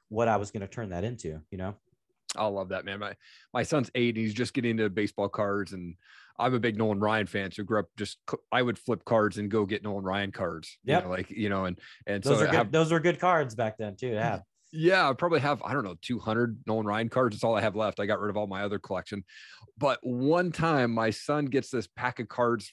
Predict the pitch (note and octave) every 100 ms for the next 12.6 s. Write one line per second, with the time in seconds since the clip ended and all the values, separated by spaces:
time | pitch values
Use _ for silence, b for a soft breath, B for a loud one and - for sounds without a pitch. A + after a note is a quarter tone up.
0 | - A2 - A2 G2+ - - B2 G#2+ F2+
1 | F2 D2+ F2 - G2 F#2+ F#2 E2+ G2+ -
2 | G#2 G2+ G#2 D3+ - B2+ C3+ A2 G2 F#2+
3 | B B B A2+ A2+ - C3 B2+ B2 B2+
4 | A#2+ A2+ G#2 G#2 A2 A#2+ D3+ C#3+ C3 A2+
5 | A2+ A2+ A2+ G#2+ A2+ G2 F#2+ C3 C#3+ E3
6 | B2 G#2 D3 - C3 C3+ C#3 C#3 C3 C#3+
7 | - - - C3+ - B B B - D#3+
8 | G2+ G2 E3 E3+ E3+ C3+ - D#3+ - C#3
9 | A#2+ C3+ B2+ B2+ A2 A2+ G#2+ C#3+ B2+ C3+
10 | D3 C3 C#3+ B2+ B2+ A#2 G#2 B2 A#2+ A2
11 | - G#2 G2+ G#2 A2+ G2+ F#2 - G2+ G2+
12 | F#2+ G2 A2 G#2+ G#2